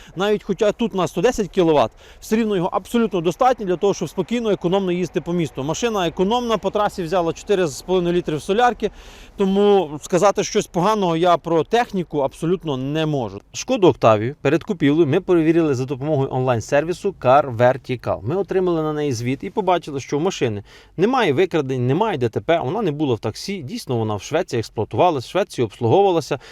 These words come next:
вся інформація про неї є, також є інформація про пробіг. Останній пробіг сто дев'яносто п'ять тисяч в двадцять другому році, в кінці двадцять другого року. Все, всі сервіси є відмічені, все.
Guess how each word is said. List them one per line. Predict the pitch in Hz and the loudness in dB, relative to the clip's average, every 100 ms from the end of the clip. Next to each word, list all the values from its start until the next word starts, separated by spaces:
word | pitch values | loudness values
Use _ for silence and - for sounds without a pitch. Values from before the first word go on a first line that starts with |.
| - | -20
вся | - 233 | -4 -2
інформація | 196 135 151 175 151 | 0 0 0 0 0
про | 120 123 | 0 0
неї | 131 117 110 120 | 0 0 0 2
є, | 196 202 - - | 2 2 -10 -2
також | 202 - 147 | 0 2 0
є | 151 | 0
інформація | 131 127 131 123 120 | 0 0 0 0 -2
про | 123 127 | -2 0
пробіг. | 143 135 226 - _ _ _ _ _ _ _ _ - _ _ - | 0 0 -4 -6 _ _ _ _ _ _ _ _ -20 _ _ -10
Останній | 127 - 156 139 | -4 0 2 0
пробіг | 151 170 247 | -2 -4 -6
сто | - - 202 | -4 0 2
дев'яносто | 151 131 139 131 - 120 | 0 0 -2 -4 -2 -6
п'ять | - 135 120 - | 0 -2 0 -2
тисяч | 240 - 196 - 117 | -4 -4 -8 -10 -2
в | 175 | 0
двадцять | 151 151 160 123 | 2 0 0 -2
другому | 143 139 120 | 0 0 0
році, | 107 - | -2 -4
в | 107 | -6
кінці | 131 127 175 | -6 -6 -4
двадцять | 143 135 | -4 -2
другого | 131 127 | -4 -2
року. | 104 - | -2 -4
Все, | 104 - 135 | -6 2 2
всі | - 185 | 2 -6
сервіси | - 175 165 - | 0 0 -2 -2
є | 160 | -2
відмічені, | 160 175 139 107 104 | 0 -2 -2 -6 -8
все. | - 196 139 | -2 0 0